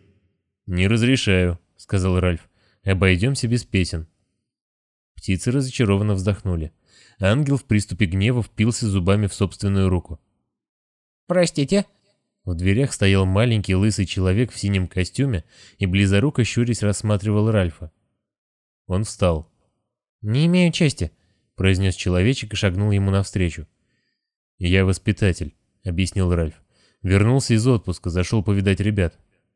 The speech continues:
Но у вас урок, я не буду мешать». «Прошу вас», засуетился учитель, «общайтесь, я зайду позже». «Мы уже пообщались, не хотелось бы мешать уроку. Извините». Ральф обошёл лысого и выбрался в коридор.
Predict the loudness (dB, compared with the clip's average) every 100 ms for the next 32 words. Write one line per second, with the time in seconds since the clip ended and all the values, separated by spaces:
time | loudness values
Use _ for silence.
0 | _ _ _ -2 0 2 2 2 2 0
1 | 0 -2 _ _ -6 -2 0 0 0 0
2 | -2 -4 -8 -10 _ _ _ _ _ _
3 | _ -8 2 2 4 2 2 0 -6 _
4 | -4 -2 2 0 2 0 0 -2 -2 -4
5 | -8 -18 -6 -2 0 2 2 2 -6 -2
6 | 0 0 2 2 2 2 4 4 2 -6
7 | _ _ _ _ _ _ _ -2 2 4
8 | 4 2 2 2 2 0 -2 -2 -12 _
9 | _ -2 2 2 2 2 0 2 2 2
10 | 0 0 2 0 -2 -10 -20 _ _ -4
11 | -2 0 0 0 -4 -10 -16 _ _ _
12 | _ _ _ _ _ 0 0 0 0 -2
13 | 0 0 2 0 0 0 2 2 0 -2
14 | -2 -4 -4 -2 -2 -2 -6